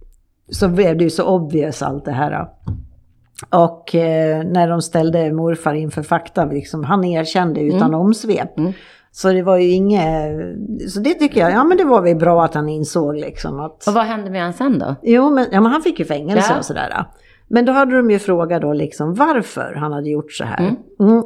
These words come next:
Speaker 1: ja, men då var det så att han hade så dålig lön. Han hade hundra kronor i månaden då
Speaker 2: Mm.
Speaker 1: när han började,
Speaker 2: Mm.
Speaker 1: nittonhundrasexton eller något sånt där.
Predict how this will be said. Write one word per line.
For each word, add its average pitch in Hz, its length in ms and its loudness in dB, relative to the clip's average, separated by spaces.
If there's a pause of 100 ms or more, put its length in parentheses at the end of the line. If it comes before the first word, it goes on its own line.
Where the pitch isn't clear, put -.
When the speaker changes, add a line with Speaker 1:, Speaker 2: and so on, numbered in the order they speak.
Speaker 1:
ja, 220 240 0
men 240 140 4
då 262 80 2
var 240 160 4
det 185 80 2
så 175 200 -2
att 151 100 -4
han 147 100 -4
hade 143 200 -6
så 131 100 -6
dålig 151 480 0
lön. 160 300 0
Han 180 100 2
hade 202 160 0
hundra 160 360 0
kronor 147 380 -4
i 143 60 -2
månaden 151 480 -2
då 139 100 -2
Speaker 2:
Mm. 151 120 0
Speaker 1:
när 139 80 -2
han 139 120 -6
började, 147 420 -4
Speaker 2:
Mm. 151 120 -4
Speaker 1:
nittonhundrasexton 139 1000 -8
eller 131 140 -10
något 135 140 -10
sånt 147 180 -10
där. - 240 -8